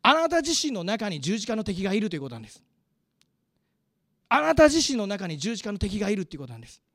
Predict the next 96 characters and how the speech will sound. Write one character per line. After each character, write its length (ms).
え、 220
私 420
の 100
中 240
に、 140
私 320
は 120
ね、 180
真 140
面 20
目 80
に 60
や 60
っ 20
て 100
き 100
ま 120
し 20
た 80
か 80
ら、 160
ね、 260
あ 100
の、 100
大 220
丈 120
夫 40
で 100
す 120
よ。 160
昨 100
日 40
の 200
夜 160
も 100
ね、 160
あ 80
の、 120
礼 100
拝 180
の 100
た 100
め 80
に 80
祝 180
福 140
を 80
祈 120
り 60
ま 160
し 40
た 100
し、 180
ね、 220
本 160
当 80
に 60
あ 80
の、 80
聖 160
書 100
も 80
た 80
く 60
さ 80
ん 20
読 140
み 20
ま 60
し 20
た 80
か 80
ら 60
大 100
丈 140
夫 80
っ 20
て。 240
そ 140
ん 40
な 60
ふ 40
う 40
に 60
思 160
わ 60
れ 60
る 40
か 100
も 60
し 80
れ 60
ま 80
せ 100
ん 80
が。 100